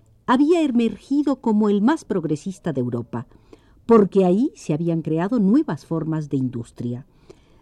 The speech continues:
Se habían fortalecido los industriales, los banqueros y los mercaderes, es decir, la burguesía, mientras que la ciencia,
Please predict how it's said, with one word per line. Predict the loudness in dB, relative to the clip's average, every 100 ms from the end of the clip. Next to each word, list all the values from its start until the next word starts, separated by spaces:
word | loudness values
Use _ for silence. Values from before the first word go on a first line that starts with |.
| _
Se | 0 2
habían | 4 4 4 2
fortalecido | 0 -2 -2 -2 -4 -4 -2 2
los | 2 0 -2
industriales, | -2 0 -2 2 2 4 2 0 -4 -10 _ _
los | 0 4 4
banqueros | 4 4 4 2 2 -6 -12 _
y | -4 -2
los | -2 -2
mercaderes, | 0 0 0 -6 -8 -8 -8 -8 -10 -20 _
es | -2 2
decir, | 2 0 0 -2 -6 _
la | -2 0 2
burguesía, | 0 0 -4 -6 -6 -8 -10 _ _ _ _ _
mientras | 4 6 6 4 -4 -4
que | -4
la | -2
ciencia, | -2 4 6 6 2 -2 -8